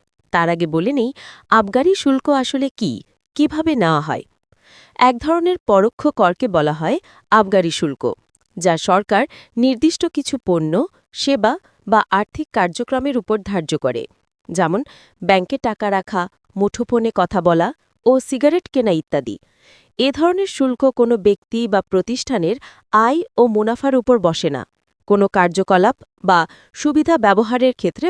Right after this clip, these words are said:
বসানো হয়। ধরুন, আপনার ব্যাংক হিসাবে বছরে একবার হলেও তিন লাখ টাকা থাকলে বা লেনদেন করলে আবগারি শুল্ক দিতে হবে। মনে রাখতে হবে, এই আবগারি শুল্ক বসে হিসাবের স্থিতির উপর, অর্থাৎ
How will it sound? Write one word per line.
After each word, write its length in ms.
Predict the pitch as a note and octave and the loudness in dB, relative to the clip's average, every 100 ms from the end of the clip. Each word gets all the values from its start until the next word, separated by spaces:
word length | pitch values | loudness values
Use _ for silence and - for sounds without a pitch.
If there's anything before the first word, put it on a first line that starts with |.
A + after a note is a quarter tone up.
| C#4+ | -2
বসানো 320 | F#3+ D#3 D3 | -2 -2 -4
হয়। 220 | E3 B2+ - _ _ _ _ _ _ - | -4 -6 -8 _ _ _ _ _ _ -4
ধরুন, 340 | G#3 C4 D#4+ F4 | 4 4 4 0
আপনার 260 | F4 F#4 A#3+ | -2 -2 0
ব্যাংক 200 | F#3 G3 - | 0 0 -4
হিসাবে 320 | A3+ A#3+ A3 A#3 E3+ | -6 -2 2 2 4
বছরে 380 | D#3+ - G#3 G#3 - | -2 -2 0 0 0
একবার 360 | E3 D#3+ E3+ A#3+ | -6 -4 -2 -2
হলেও 300 | C4 C#4+ G#3 C#4 - _ _ | 0 0 0 -2 -10 _ _
তিন 160 | D4 D4+ D#4+ | 0 2 0
লাখ 120 | E4+ - | -2 -4
টাকা 200 | A3 G3 G#3 - | -6 -4 -6 -4
থাকলে 360 | F3 - F#3+ C#4 | -4 -2 -2 0
বা 140 | A#3+ F3 E3 | 0 0 0
লেনদেন 360 | E3 E3+ G#3 A3 | -2 0 -2 2
করলে 260 | A#3 C4 G#3 A#3+ - _ - | 2 4 2 -2 -10 _ 2
আবগারি 420 | A3+ G3+ C4+ D#4+ | 2 2 0 0
শুল্ক 280 | - F#3+ E3+ D#3+ | -2 -4 -2 -2
দিতে 240 | D3+ C#3+ | -2 -4
হবে। 260 | D#3+ C#3+ - _ _ _ | -2 -4 -6 _ _ _
মনে 220 | E3 E3+ F3 | -4 0 0
রাখতে 280 | E3+ - E3 | 0 -2 -4
হবে, 260 | E3 F3 E4+ - - _ - | 0 0 -2 -4 -20 _ 2
এই 140 | D4 | 6
আবগারি 340 | C#4 A3 B3+ B3+ - | 4 4 2 0 -2
শুল্ক 200 | A3+ A#3 G#3+ | -2 2 4
বসে 300 | E3 E3 B3 G4 _ _ - | 4 2 -2 -4 _ _ -4
হিসাবের 420 | C#4+ D4+ D4 D#4 - | 0 0 0 -2 -6
স্থিতির 380 | - C#4 E4+ B3 | -6 -2 0 0
উপর, 240 | - C#3+ - _ - | 0 -4 -4 _ -2
অর্থাৎ 380 | F3+ E3 G3+ | -2 0 -2